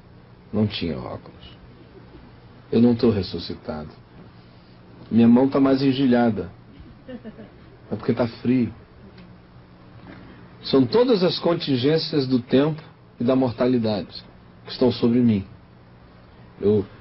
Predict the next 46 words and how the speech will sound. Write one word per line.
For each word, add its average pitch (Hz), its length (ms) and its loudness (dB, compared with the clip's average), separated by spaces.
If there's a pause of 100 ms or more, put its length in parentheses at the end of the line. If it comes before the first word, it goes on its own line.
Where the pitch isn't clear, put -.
(800)
cheguei 120 360 2
aqui, 147 300 -2
várias 180 300 -2
pessoas 147 340 -6
disseram, 175 220 -2
"Ah, - 20 -2
o 170 40 -4
senhor - 180 -6
tá 170 120 -4
mais 160 220 -4
magro." 123 440 -4 (500)
Só - 100 -10
tô 156 160 -2
mais 156 180 2
magro 143 300 -2
porque - 120 -10
eu 151 40 -2
não 156 160 -2
tô 170 160 -2
ressuscitado. 110 720 -6 (1800)
Se 208 80 0
eu 214 40 2
tivesse 240 300 0
ressuscitado, 143 600 -2
eu 135 60 2
nunca 185 220 0
tinha 135 160 -4
estado 113 300 -2
gordo, 120 280 2
nunca 156 200 -4
tinha 127 160 -8
estado 117 300 0
magro, 110 360 0
eu 95 80 -4
tinha 120 160 -4
estado 123 300 -4
perfeito. - 760 -4 (920)
Isso - 180 -2
é 98 40 2
longe 131 540 2
de 113 120 -4
ser 131 180 0
o 135 80 4
que - 100 -6
eu 107 60 0
sou. 80 340 -10